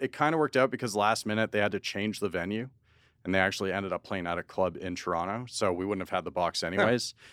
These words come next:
Speaker 1: But yeah, there was a solid week where I was like, "Wow," like, I got busted with a little, little bit of marijuana and, uh, lost the opportunity to see this band that I can't stop listening to.
Speaker 2: And you probably didn't see the, did you see the Raconteurs
Speaker 1: Nope.
Speaker 2: after that?
Speaker 1: Nope.
Speaker 2: Yeah, yeah, yeah.
Speaker 1: Nope.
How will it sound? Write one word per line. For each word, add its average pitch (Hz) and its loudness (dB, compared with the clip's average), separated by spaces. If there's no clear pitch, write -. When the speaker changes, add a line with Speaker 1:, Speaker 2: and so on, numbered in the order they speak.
Speaker 1:
But 110 10
yeah, 101 10
there 110 10
was 131 8
a 131 6
solid 120 8
week 90 4
where 87 8
I 82 6
was 82 0
like, 78 0
"Wow," 76 2
like, 76 -4
I 85 -2
got 82 2
busted 92 2
with 85 -2
a - 2
little, 87 2
little 98 2
bit 90 2
of 85 0
marijuana 92 4
and, 82 -2
uh, 82 2
lost 90 0
the 101 0
opportunity 98 -2
to - -6
see 104 -2
this 95 -4
band 95 4
that 90 6
I 87 4
can't 92 2
stop 101 2
listening 107 0
to. 80 -4
Speaker 2:
And 76 -2
you 110 -2
probably 113 0
didn't 117 -4
see - -2
the, 139 -4
did 107 -10
you 104 -8
see 135 0
the 139 4
Raconteurs 143 4
Speaker 1:
Nope. 196 12
Speaker 2:
after 165 0
that? 202 4
Speaker 1:
Nope. 175 10
Speaker 2:
Yeah, 95 -10
yeah, 92 -8
yeah. 85 -12
Speaker 1:
Nope. 92 2